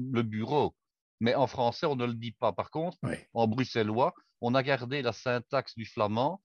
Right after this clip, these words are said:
Speaker 1: tout en mettant des mots français à la place des mots flamands. Et c'est
Speaker 2: Oui.
Speaker 1: ça qui est comme ça quelque, on pourrait croire que c'est en fait, euh, un manque de culture dans, dans la culture française,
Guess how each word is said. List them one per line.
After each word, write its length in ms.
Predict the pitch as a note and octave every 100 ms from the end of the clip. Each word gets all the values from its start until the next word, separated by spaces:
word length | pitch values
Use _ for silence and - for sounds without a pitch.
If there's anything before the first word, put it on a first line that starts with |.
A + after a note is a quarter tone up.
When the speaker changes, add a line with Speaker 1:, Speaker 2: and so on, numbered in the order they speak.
| _
Speaker 1:
tout 140 | A#2 A2+
en 60 |
mettant 300 | A#2 A2 C3+
des 80 | A#2
mots 140 | G#2+ G#2+
français 380 | G#2 F#2+ -
à 60 | A2+
la 120 | F#2
place 200 | - G#2
des 80 | F#2+
mots 160 | F#2 E2+
flamands. 340 | F#2 F#2+ F2+ - _ -
Et 80 |
c'est 80 | G2+
Speaker 2:
Oui. 60 | -
Speaker 1:
ça 80 | F3
qui 80 | D3+
est 40 |
comme 200 | C3+ A2+
ça 120 | E3+
quelque, 480 | - C3 A#2 C3 A#2+ _ _
on 100 | A#2+
pourrait 220 | A2+ D#3+ E3
croire 340 | - F3+ F3
que 80 | C#3+
c'est 340 | - C#3 C3+ - _ _ -
en 140 | A#2+
fait, 300 | - E3 -
euh, 240 | A2 A2+ A2+
un 120 | A2
manque 280 | B2 C3+ A#2+
de 80 |
culture 540 | A#2 B2+ A#2+ - D3+ C#3+ G#2 G#2 G#2
dans, 200 | A#2 B2
dans 140 | A#2+
la 100 | B2+
culture 340 | B2+ B2+ - B2+
française, 560 | - A#2+ - F#3 E3